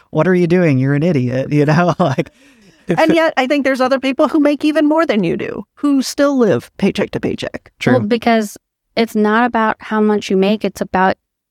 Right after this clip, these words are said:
Speaker 3: your decisions that you make
Speaker 1: Right.
Speaker 3: and the behavior that you have and your mindset towards money, with the right mindset
Speaker 1: They can make it go way further.
Speaker 3: can make it go way further and do really well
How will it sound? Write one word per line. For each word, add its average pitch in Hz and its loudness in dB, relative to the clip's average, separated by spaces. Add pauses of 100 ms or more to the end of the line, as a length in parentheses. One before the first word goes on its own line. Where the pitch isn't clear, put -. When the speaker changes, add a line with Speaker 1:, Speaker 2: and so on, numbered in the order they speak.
(600)
Speaker 3:
your 185 0 (500)
decisions 208 0
that 190 -2
you 175 -2
make 170 -2
Speaker 1:
Right. 175 -2
Speaker 3:
and 170 -4 (340)
the 175 0
behavior 185 -2
that 170 -2
you 165 -4
have 196 -4
and 180 -2
your 175 0
mindset 180 0 (120)
towards 196 -4
money, - -4 (420)
with 220 0
the 185 0
right 190 0
mindset 180 -2 (520)
Speaker 1:
They 127 0
can 120 0
make 117 0
it 127 -4
go 113 2
way 113 0
further. - -6
Speaker 3:
can 220 2
make 202 0
it 170 -2
go 180 -2
way 180 -2
further 185 0
and 175 -2
do 185 -2
really 226 0
well 170 -2